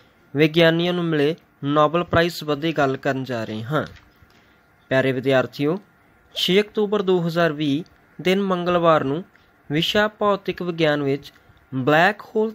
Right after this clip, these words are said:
ਥਿਊਰੀ ਉੱਪਰ ਸ਼ਾਨਦਾਰ ਖੋਜ ਕਰਨ ਲਈ ਤਿੰਨ ਭੌਤਿਕ ਵਿਗਿਆਨੀਆਂ ਨੂੰ ਨੋਬਲ ਪ੍ਰਾਈਜ਼ ਨਾਲ ਸਨਮਾਨਿਤ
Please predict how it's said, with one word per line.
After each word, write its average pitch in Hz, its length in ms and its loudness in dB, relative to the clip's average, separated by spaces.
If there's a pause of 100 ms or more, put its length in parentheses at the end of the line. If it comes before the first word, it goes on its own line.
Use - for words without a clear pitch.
ਥਿਊਰੀ 202 380 -4
ਉੱਪਰ 147 420 -4 (300)
ਸ਼ਾਨਦਾਰ 180 680 2
ਖੋਜ 185 380 -4
ਕਰਨ 139 320 -2
ਲਈ 139 240 -4 (440)
ਤਿੰਨ 196 300 2 (100)
ਭੌਤਿਕ 190 400 -2
ਵਿਗਿਆਨੀਆਂ 143 480 -2
ਨੂੰ 147 200 -8 (280)
ਨੋਬਲ 151 400 0
ਪ੍ਰਾਈਜ਼ 143 400 -2
ਨਾਲ 139 240 0 (360)
ਸਨਮਾਨਿਤ 160 560 0